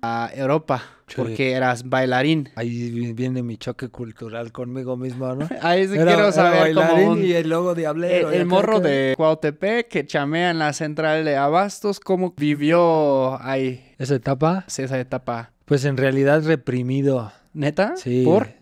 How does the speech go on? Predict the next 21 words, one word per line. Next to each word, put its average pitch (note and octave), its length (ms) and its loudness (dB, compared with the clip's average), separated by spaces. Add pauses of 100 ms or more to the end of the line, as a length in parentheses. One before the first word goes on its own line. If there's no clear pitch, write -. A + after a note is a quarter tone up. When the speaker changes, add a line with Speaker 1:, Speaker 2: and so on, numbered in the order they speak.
(320)
Speaker 2:
No, B2+ 300 -4
era C3+ 220 0
un C3 180 -4
pedo C3 380 0
bien C3 200 -2
visto, D3 400 -4
güey. C#3 200 -4
Era D3 360 0
pelearte C3+ 680 -6
con G#2+ 180 -14
la G2+ 100 -14
gente. A2 680 -16
Lidiar C#3 500 0
con C3 200 -6
bullying E3+ 440 0
y C3+ 100 -6
tener C3 300 -8
que D3 120 -8
madrear, C3+ 680 -8
tener B2 360 -10
que, A#2+ 360 -6